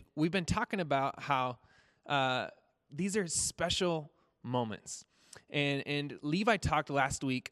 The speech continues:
about how there are two words for time in Greek, uh, which is what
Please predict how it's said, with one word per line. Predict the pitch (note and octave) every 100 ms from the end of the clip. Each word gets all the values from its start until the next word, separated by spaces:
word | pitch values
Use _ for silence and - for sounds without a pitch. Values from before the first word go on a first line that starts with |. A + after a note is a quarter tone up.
| -
about | B2 C3 C3 -
how | C3+ C3
there | C#3 C#3+
are | A#2
two | - - B3+ C#4
words | A3+ D#3+ B2+ A2+ - -
for | - C#3+
time | - - - A3 A#2 B2+ E3 _ _ _ _ -
in | D3 C3+
Greek, | B2+ F3+ C3+ A#2+ - - - _ _ - - _ _ _ _ C#3
uh, | B2+ A#2+
which | C#3 D3+
is | C3 C3+
what | C#3 D3